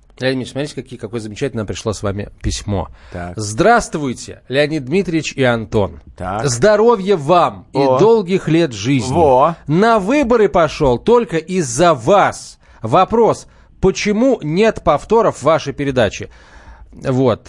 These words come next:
Speaker 1: Э, «Кого-то по два раза в неделю передают, а вас ни разу», пишет Максим из
Speaker 2: А вот у
Speaker 1: Ростова-на-Дону.
Speaker 2: нас, значит, штатный сотрудник «Комсомольской правды»,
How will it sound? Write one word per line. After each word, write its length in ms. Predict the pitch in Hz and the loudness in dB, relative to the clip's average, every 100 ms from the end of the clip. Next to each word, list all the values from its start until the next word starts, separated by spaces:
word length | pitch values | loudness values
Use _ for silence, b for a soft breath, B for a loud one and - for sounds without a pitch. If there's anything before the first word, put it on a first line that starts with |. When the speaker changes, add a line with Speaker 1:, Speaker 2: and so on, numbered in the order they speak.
| - | -16
Speaker 1:
Э, 600 | - 113 110 107 104 104 | -6 -2 0 0 0 -2
«Кого-то 420 | - 190 220 202 170 | 0 2 2 0 0
по 140 | 170 | 0
два 180 | 151 165 | 2 2
раза 400 | 233 220 233 226 | 4 2 2 0
в 100 | 156 | -2
неделю 380 | 185 185 196 190 | -4 0 2 2
передают, 520 | 180 175 175 175 170 - | 2 2 2 2 0 0
а 120 | 123 | 2
вас 340 | 135 175 - | 2 0 -2
ни 220 | - 127 143 | -10 -4 2
разу», 320 | 131 131 117 | 2 2 -2
пишет 220 | 143 139 | -6 -4
Максим 280 | 123 107 139 | -6 -4 0
из 40 | 202 | 2
Speaker 2:
А 40 | |
вот 40 | 233 | 4
у 40 | |
Speaker 1:
Ростова-на-Дону. 400 | 262 240 214 208 | 2 2 2 2
Speaker 2:
нас, 140 | 180 - | 0 -2
значит, 480 | 170 180 - 170 - | 0 0 -2 -6 -6
штатный 520 | - 202 143 - 135 | 0 2 2 -4 -4
сотрудник 580 | - 147 160 135 123 - | -2 -2 -2 -2 -4 -4
«Комсомольской 720 | 127 - 143 131 107 - 135 | -4 -2 0 0 -2 -4 -2
правды», 580 | 127 107 92 107 101 | 2 2 2 -2 -6